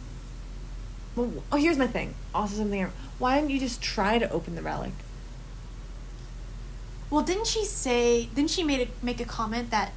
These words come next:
Speaker 2: she was like, "But first we need the one who can"?
Speaker 1: But wouldn't you try? Sh-, I'd be like, "I don't wanna look at him. I'm gonna, I'm gonna bang it on stuff. I'm gonna shoot it. I'm gonna have Grim eat it."
Speaker 2: I can't remember.
Speaker 1: <laughs>
Speaker 2: Wait, wait. Not the last season. Uh, two seasons before, that's when they were,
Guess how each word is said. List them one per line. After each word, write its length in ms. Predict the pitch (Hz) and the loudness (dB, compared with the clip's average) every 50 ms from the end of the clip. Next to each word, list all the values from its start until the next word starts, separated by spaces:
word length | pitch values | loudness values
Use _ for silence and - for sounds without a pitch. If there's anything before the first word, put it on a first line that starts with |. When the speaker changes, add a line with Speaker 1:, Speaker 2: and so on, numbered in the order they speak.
| - - | -10 -10
Speaker 2:
she 200 | - - 220 208 | -8 -6 -6 -4
was 160 | 202 - - | -4 -2 -2
like, 220 | 208 208 202 196 - - | 0 -2 -2 -4 -6 -6
"But 140 | 208 208 - | -6 -6 -6
first 380 | - 226 214 220 - - 220 | -4 -4 -4 -4 -4 -4 -4
we 100 | 220 208 | -4 -4
need 460 | 196 196 196 196 196 196 196 196 196 - - - - - - - - - - | -4 -4 -4 -2 -2 0 0 -2 -2 -4 -6 -8 -10 -10 -10 -10 -10 -6 -4
the 80 | - 220 | -2 0
one 200 | 214 214 214 214 | 2 2 0 0
who 200 | - - 214 208 | -2 -2 -4 -4
can"? 460 | - - 220 202 208 220 220 233 - - - - - - | -4 -4 -6 -6 -4 -4 -4 -4 -6 -8 -10 -10 -4 0
Speaker 1:
But 160 | 226 240 220 | 2 4 4
wouldn't 200 | 262 247 269 285 | 6 6 6 6
you 80 | 277 | 6
try? 300 | - - - 196 180 185 | 4 4 2 2 4 4
Sh-, 140 | 208 - - - - | 2 0 -2 2 6
I'd 160 | 214 240 262 254 | 8 8 8 8
be 60 | 247 | 6
like, 160 | 269 285 254 | 4 4 6
"I 60 | 254 | 6
don't 80 | 262 285 | 6 6
wanna 180 | 294 269 233 202 | 6 6 6 6
look 240 | 180 185 202 196 | 6 6 6 4
at 80 | 196 165 | 4 2
him. 260 | 170 160 147 147 - - - | 0 0 -2 -4 -4 -2 0
I'm 120 | 185 202 | 2 2
gonna, 180 | 214 190 170 143 - | 4 2 2 2 2
I'm 100 | 196 214 | 4 4
gonna 80 | 196 190 | 6 6
bang 320 | 190 - 175 185 208 208 | 6 6 6 6 6 6
it 80 | 214 202 | 4 4
on 140 | 196 196 | 2 2
stuff. 360 | 190 - - 214 185 190 190 202 | 0 0 2 4 4 4 2 2
I'm 80 | 202 | 2
gonna 220 | 202 190 151 147 143 | 2 2 2 2 0
shoot 300 | - - 233 220 202 190 | 0 4 4 6 6 6
it. 180 | 190 185 - - | 6 6 4 4
I'm 120 | 180 190 196 | 2 2 2
gonna 140 | 196 180 175 | 2 2 2
have 260 | 175 175 175 175 170 | 0 0 0 -2 -2
Grim 260 | 170 185 185 190 185 - | 0 2 2 2 2 2
eat 160 | 202 190 190 | 4 6 6
it." 240 | 202 202 185 - - | 8 8 8 6 6
Speaker 2:
I 100 | 302 311 | 4 4
can't 220 | 311 330 359 370 349 | 4 6 6 6 6
remember. 400 | 359 349 320 320 311 277 285 277 - - | 4 4 4 4 4 4 4 4 2 0
Speaker 1:
<laughs> 60 | - | 2
Speaker 2:
Wait, 200 | 262 285 277 269 | 4 6 10 10
wait. 320 | 330 247 240 226 220 - - - - - - | 10 10 10 8 4 2 -4 -10 -10 -6 -2
Not 300 | 262 262 277 285 294 311 302 - - - - | 2 6 6 6 6 4 2 -4 -8 -2 0
the 120 | 285 269 | 2 2
last 380 | 269 247 240 240 240 240 - - | 4 6 6 6 6 4 2 0
season. 320 | 269 240 220 233 240 233 - - | 0 0 0 -2 -2 -2 -2 -2
Uh, 80 | 277 277 277 | -2 -2 0
two 220 | - - - 302 311 | 2 4 4 4 4
seasons 400 | - 339 330 311 311 339 339 - | 4 4 2 2 0 0 0 0
before, 460 | 339 320 - - 320 330 330 330 320 277 | -2 -2 -2 0 0 2 2 0 0 2
that's 220 | 240 240 233 233 | 2 2 2 2
when 120 | 240 233 220 | 0 -2 0
they 120 | 220 208 | -2 -2
were, 300 | 202 202 202 196 196 190 | -2 -2 -4 -4 -4 -6